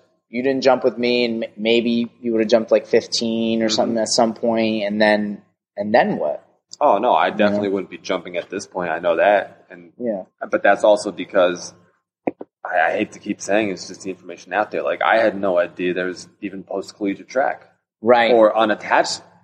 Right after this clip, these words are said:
Speaker 2: football team. I remember 'cause I bounced around schools at the beginning, going to schools I caught their track team or it just wasn't a good fit.
Speaker 1: Yeah.
Speaker 2: And I could still jump in college meets. I
Speaker 1: Right.
Speaker 2: never would have imagined that.
Speaker 1: Yeah.
Speaker 2: Because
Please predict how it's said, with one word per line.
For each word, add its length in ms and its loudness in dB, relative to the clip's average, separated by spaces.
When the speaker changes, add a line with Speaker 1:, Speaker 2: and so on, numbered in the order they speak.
Speaker 2:
football 200 2
team. 100 0
I 20 4
remember 400 2
'cause 180 -4
I 120 6
bounced 380 -2
around 200 -2
schools 340 -2
at 60 -20
the 60 -10
beginning, 520 -6
going 180 2
to 60 -10
schools 260 -2
I 120 2
caught 220 0
their 80 -2
track 320 0
team 200 -4
or 120 2
it 60 -8
just 200 -10
wasn't 240 -4
a 60 -10
good 200 -6
fit. 480 2
Speaker 1:
Yeah. 300 4
Speaker 2:
And 460 0
I 100 2
could 140 -6
still 300 0
jump 340 -2
in 100 -10
college 380 2
meets. 440 -2
I 120 2
Speaker 1:
Right. 180 6
Speaker 2:
never 220 0
would 140 0
have 100 -6
imagined 460 -6
that. 240 -16
Speaker 1:
Yeah. 240 4
Speaker 2:
Because 400 -2